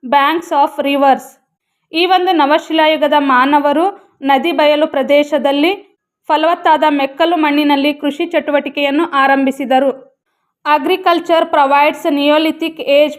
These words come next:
people with grains and fodder for their livestock. ಈ ಒಂದು ಕೃಷಿಯು ನವಶಿಲಾಯುಗದ ಮಾನವರಿಗೆ ಆಹಾರ ಧಾನ್ಯಗಳು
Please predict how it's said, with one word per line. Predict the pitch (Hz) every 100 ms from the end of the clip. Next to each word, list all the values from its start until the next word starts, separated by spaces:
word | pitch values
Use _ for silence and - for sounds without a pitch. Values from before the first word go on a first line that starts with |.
| -
people | 294 294 302 302 285
with | 294 294 240
grains | 285 294 330 330 277 277
and | 311 381 381 _ _ _
fodder | 330 302 294 339 349
for | 311 285 269
their | 285 294 294 269
livestock. | 285 294 - 302 - - - - _ _ _ _ _ _ 320
ಈ | 359 381
ಒಂದು | 370 370
ಕೃಷಿಯು | 311 302 320 311 330 330
ನವಶಿಲಾಯುಗದ | 285 330 339 330 311 320 302 294 277
ಮಾನವರಿಗೆ | 269 294 294 277 285 269 254
ಆಹಾರ | 262 311 320 277
ಧಾನ್ಯಗಳು | 277 269 269 247